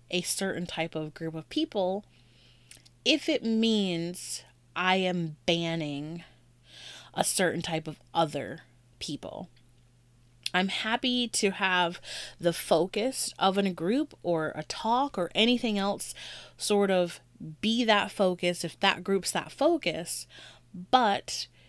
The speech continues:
when you start excluding people based on the very thing that you yourself would not want to be excluded from, then we have a problem,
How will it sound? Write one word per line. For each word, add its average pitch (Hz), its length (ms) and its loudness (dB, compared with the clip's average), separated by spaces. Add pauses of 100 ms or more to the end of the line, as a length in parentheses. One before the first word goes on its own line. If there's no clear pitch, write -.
(120)
when 214 320 4
you 220 100 2
start 226 300 2
excluding 262 580 0
people 175 520 -2
based 190 340 2
on 220 100 2
the 208 60 2
very 190 500 2
thing 202 440 0
that 170 180 0
you 196 380 0
yourself 196 680 0
would 156 200 -4
not 156 340 -4
want 165 280 -4
to 170 100 -4
be 160 180 -2
excluded 294 640 -4
from, 156 560 -4 (520)
then 185 800 2
we 160 500 2
have 156 360 -4
a 151 80 -4
problem, 151 720 -4